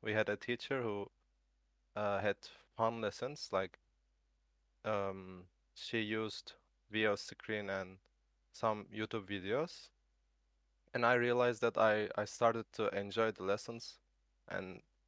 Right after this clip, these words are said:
um, develop my English in a better way. So that,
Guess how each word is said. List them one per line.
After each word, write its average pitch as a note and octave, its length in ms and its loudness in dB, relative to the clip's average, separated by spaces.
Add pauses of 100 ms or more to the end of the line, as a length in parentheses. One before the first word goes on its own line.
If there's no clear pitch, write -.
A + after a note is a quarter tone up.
(920)
um, F#2+ 720 -6 (920)
develop A2 400 4
my G#2 180 4
English G#2+ 460 -4 (360)
in G#2 80 -2
a G2 60 0
better G2 320 -2
way. A#2 240 -2 (920)
So - 160 -4
that, G2+ 180 0